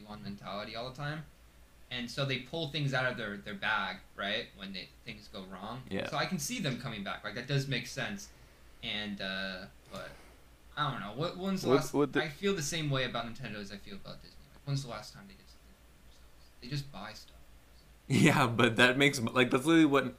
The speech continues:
Speaker 2: the Microsoft has done and Facebook has done to make their billies. Like, they just buy everyone else.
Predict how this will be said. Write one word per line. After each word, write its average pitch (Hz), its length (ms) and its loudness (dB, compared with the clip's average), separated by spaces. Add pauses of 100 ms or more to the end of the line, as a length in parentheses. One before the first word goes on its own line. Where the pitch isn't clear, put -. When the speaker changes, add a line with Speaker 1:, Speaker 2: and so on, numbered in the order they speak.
(100)
Speaker 2:
the 117 100 -2
Microsoft 117 680 8
has 113 160 2
done 107 260 6
and 101 100 2
Facebook 104 500 2
has 110 140 4
done 104 260 2
to 101 60 2
make 101 280 0
their 95 120 2
billies. 92 480 0
Like, 95 300 0
they 98 140 4
just 104 240 -2
buy 101 240 8
everyone 95 320 0
else. 92 240 -4